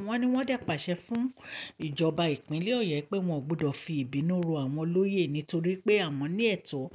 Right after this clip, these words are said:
láti sọ ẹ̀dùn ọkàn àwọn jáde. Wọ́n ní ọmọọba Lukman táwọn ti yàn yìí làwọn fẹ́ ń bẹ̀ o, àwọn ò dẹ̀ fẹ́ kí wọ́n yí ìpinnu àwọn padà rárá. Wọ́n ní gbogbo àwọn Ọ̀yọ́mèsì tí wọ́n jọ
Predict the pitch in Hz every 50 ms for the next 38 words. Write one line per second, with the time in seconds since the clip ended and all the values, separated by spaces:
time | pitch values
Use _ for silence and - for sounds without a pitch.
0 | - - - - - 190 208 214 226 226 165 147 - - - 156 151 143 131 131
1 | 123 120 - 151 143 139 - - - 143 123 120 120 120 131 139 135 135 - -
2 | - - - - 123 127 - 170 175 175 147 - 123 113 - - _ _ _ _
3 | _ _ _ _ _ - - - - - 226 233 254 262 277 262 233 220 220 220
4 | 220 220 196 196 208 226 240 247 285 277 - - 302 285 247 - - 240 254 247
5 | 208 185 180 - - 185 180 165 147 139 131 135 143 202 - - - 143 131 131
6 | 139 135 - - 202 190 208 208 180 - 196 180 151 143 139 170 180 - - 147
7 | 143 160 165 160 139 - - - - 156 - - - 226 214 220 220 226 226 208
8 | 226 247 233 180 - - - 151 151 151 156 147 131 131 139 147 143 - - 147
9 | 147 127 131 123 120 120 131 135 147 151 170 175 175 - - - - - - _
10 | _ _ - - - - - - _ 233 247 262 277 277 302 262 202 214 214 208
11 | 180 180 202 196 185 156 156 160 170 175 175 175 175 175 165 - - - - _
12 | - - - - 160 139 147 165 180 214 233 247 254 247 - - 131 - - 151
13 | 151 165 160 151 127 151 143